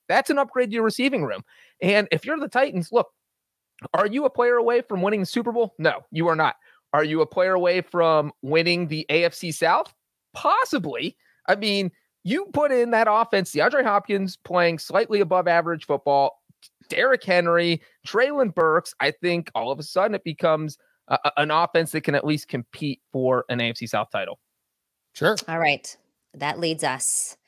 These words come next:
Speaker 3: to the line is right for Treylon Burks. Now, he had four hundred forty-four receiving yards last year. He is poised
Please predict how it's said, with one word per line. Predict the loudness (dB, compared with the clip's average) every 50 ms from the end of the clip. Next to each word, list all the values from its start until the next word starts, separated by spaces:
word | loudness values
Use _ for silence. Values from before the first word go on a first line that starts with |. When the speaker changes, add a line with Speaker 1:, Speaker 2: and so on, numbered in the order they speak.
| _ _ _ -12
Speaker 3:
to | -6
the | -4 0
line | 0 2 2 2 2 2 2
is | 0 0 -2 0
right | 0 2 2 2 0 -2 -8 -12 -8
for | -6 -6 -6
Treylon | -6 -8 -6 -4 -4 -4 -2 -2 -2 -2 -2 -4 -6 -8 -10 -12
Burks. | -6 -4 -4 -4 -4 -4 -4
Now, | -4 -2 -2 -2
he | -2 -2
had | -2 -2 -2
four | -2 0 2 2 4
hundred | 4 4 2 0 0
forty-four | 0 0 0 0 0 0 0 2 4 2 2 0 -4 -16 -20 -18 -10
receiving | -8 -6 -4 -2 -2 -2 0 0 0 0
yards | 0 2 2 0 -2 -4 -6
last | -2 -2 0 0 0 -2 -4 -4 -2
year. | -2 -2 -2
He | -4 -4 -4 -2 -2
is | -2 -4
poised | -4 -2 0 2 2 4 4 2 2 0 -2 -4 -8